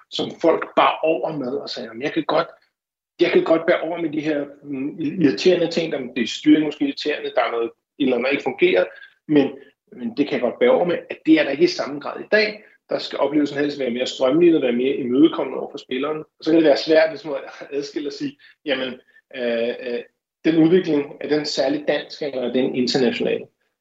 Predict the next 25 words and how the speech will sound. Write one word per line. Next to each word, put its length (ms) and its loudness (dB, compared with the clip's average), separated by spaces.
Man 80 -8
må 40 -6
sige, 180 0
det 80 10
er 40 8
nok, 300 4
min 220 4
tolkning 420 -6
vil 100 -8
nok 220 -8
være 120 -10
at 60 -12
sige, 220 -16
at 160 -12
det 100 2
er 40 2
en 180 -2
udvikling, 380 0
der 60 -4
er 100 -10
foregået 360 -4
internationalt, 720 -6
men 340 4
den 120 2
har 140 -6